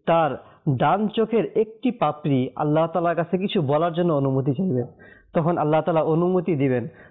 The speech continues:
তখন সেই পাপড়ি আল্লাহ তাআলাকে বলবে যে, "হে আল্লাহ, তুমি কি এই ওয়াদা করনি যে তোমার কোনো বান্দা যদি তার চোখের পানি দিয়ে আমাকে ভিজায়,"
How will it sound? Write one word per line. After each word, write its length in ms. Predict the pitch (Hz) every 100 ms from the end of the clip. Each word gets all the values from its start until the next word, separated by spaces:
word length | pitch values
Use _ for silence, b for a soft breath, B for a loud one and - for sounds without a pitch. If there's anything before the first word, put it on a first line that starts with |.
| -
তখন 200 | 156 160
সেই 220 | - 185
পাপড়ি 360 | 180 160 185 175
আল্লাহ 240 | 147 160
তাআলাকে 380 | 165 165 160 160
বলবে 360 | 135 135 135
যে, 120 | 127 139
"হে 180 | 156
আল্লাহ, 360 | 170 139 143 175 - B B B
তুমি 220 | - 196 202
কি 220 | 214 196
এই 260 | - 208
ওয়াদা 380 | 180 135 143 165
করনি 560 | 175 170 190 196 165 120 B B B 147
যে 120 | 135
তোমার 380 | 139 180 175 180
কোনো 360 | 175 185 185 180
বান্দা 600 | 131 147 156 165 127 127 - -
যদি 220 | 147 147
তার 300 | 156 156 151
চোখের 380 | 147 185 208 185
পানি 340 | - 180 208
দিয়ে 240 | 196 202 170
আমাকে 460 | 147 175 208 214
ভিজায়," 380 | 160 151 143 120